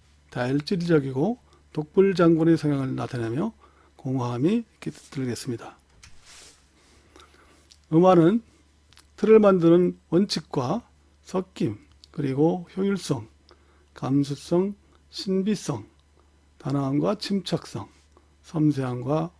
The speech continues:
온화함, 따뜻함, 집중성과 철학적이고 보수적이며 겸허함과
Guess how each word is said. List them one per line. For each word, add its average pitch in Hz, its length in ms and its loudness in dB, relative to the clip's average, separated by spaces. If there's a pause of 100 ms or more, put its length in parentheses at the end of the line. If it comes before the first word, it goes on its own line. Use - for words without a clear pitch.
(160)
온화함, 143 580 -4
따뜻함, 139 500 -8 (960)
집중성과 147 1000 -2
철학적이고 175 920 -4 (420)
보수적이며 156 800 -2 (640)
겸허함과 135 720 -4